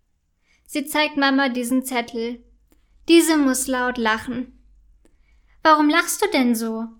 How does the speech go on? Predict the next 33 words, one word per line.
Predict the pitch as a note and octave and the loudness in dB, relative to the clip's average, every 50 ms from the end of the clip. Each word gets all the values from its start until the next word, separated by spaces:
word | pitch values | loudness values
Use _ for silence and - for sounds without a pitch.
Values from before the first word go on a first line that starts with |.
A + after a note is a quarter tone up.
| _ _ _ | _ _ _
fragt | - - - C4+ C4 C4 C4 | -14 -6 -4 -4 -4 -2 -2
Lilly | A#3+ B3 B3 B3 B3+ C#4 | -2 0 0 0 -2 -4
erstaunt. | C#4+ - - C#4 - - - C4 A#3 A#3 A#3 A#3 A#3 A#3 - - _ _ _ _ _ _ _ _ _ _ _ _ _ _ _ - | -4 -4 -6 -6 -6 -6 -4 -2 -2 -2 -2 -2 -4 -6 -10 -16 _ _ _ _ _ _ _ _ _ _ _ _ _ _ _ 0
"Du | E4 | 2
hast | E4 D#4 D#4+ D#4 D#4+ D#4+ D#4+ | 4 4 4 2 2 0 -2
dir | D#4+ C#4+ | 0 2
heute | C#4 C#4+ D4 C#4 C#4+ D4+ | 2 2 2 0 0 -2
in | - D4 D4 | -2 -2 -2
der | C#4+ D4 D4 | -2 -2 -2
Schule | D4 - - C#4+ C#4 C#4 D4 | -4 -6 -8 -6 -4 -4 -4
die | C4 D#4 D#4 | -4 -4 -6
falsche | D#4 - - E4 E4 F4 F4 - - D#4 | -6 -6 -4 -2 -2 -2 -2 -2 -2 0
Arbeit | C#4 B3+ B3 B3 A#3 B3 A#3+ A#3+ C4 | 0 0 0 0 0 0 -2 -2 0
angeschaut. | B3+ A#3+ A#3 A#3 A#3+ A#3+ A#3+ - - A#3+ A3+ A#3 A#3+ A#3+ - - _ _ _ _ - - - _ | -2 -2 -2 -2 -4 -4 -6 -6 -6 -6 -6 -6 -6 -8 -12 -18 _ _ _ _ -20 -20 -12 _
Das | - D4 D4 D4+ | -4 -2 0 2
war | D#4+ D#4 | 2 2
die | D4 E4 E4 | 2 2 0
letzte | D#4+ E4 F4 F4+ F4+ - - - D4 | 0 0 0 0 -2 -4 -2 0 0
Arbeit", | - - A#3+ A3+ A3+ A3+ A3+ A3+ A3 A#3 A#3 A#3 - _ _ - | 0 0 -2 -2 -2 -2 -4 -4 -6 -6 -8 -10 -18 _ _ -4
antwortet | B3+ B3 B3 A#3+ C4+ C#4 C4+ C#4 D4 C#4 C4+ | -2 -2 -2 -2 -2 -2 -2 -2 -4 -4 -2
Mama | A#3+ A#3 A#3 B3 C4 C4+ C4+ | -2 -2 0 -2 -2 -4 -6
kichernd. | C4+ - C4 A#3+ A#3 - A#3 A#3 A#3 B3 B3+ - - _ _ _ _ _ _ _ _ - | -8 -10 -12 -12 -10 -8 -8 -8 -8 -8 -12 -16 -20 _ _ _ _ _ _ _ _ -8
"Die | - - - | -6 -2 0
Arbeit, | - D4+ E4 D4+ E4 D#4+ D#4+ D#4+ | 2 2 2 2 -2 -4 -4 -6
die | D4+ C#4 | -8 -6
dir | C4 D4 C#4+ | -2 -2 0
da | C4+ C#4 D4 D4 | 0 0 0 -2
vorhin | D4 D4+ D4+ D4 C#4+ D#4 D4+ D4+ | -2 -4 -4 -4 -2 -2 -2 -2
aus | - C#4 C4+ - | -2 -4 -4 -4
deinem | C#4+ C#4 C4+ C4+ | -2 -2 -2 -2
Heft | C#4 D#4+ E4 D#4+ - - - | -4 -4 -6 -8 -10 -10 -6
gefallen | C#4+ C4+ C4+ - B3+ A3+ A3+ A3+ A#3 A#3 - | -6 -6 -6 -4 -2 -2 0 0 -2 -4 -6
ist. | - - B3 B3 - - - | -8 -10 -8 -8 -10 -10 -14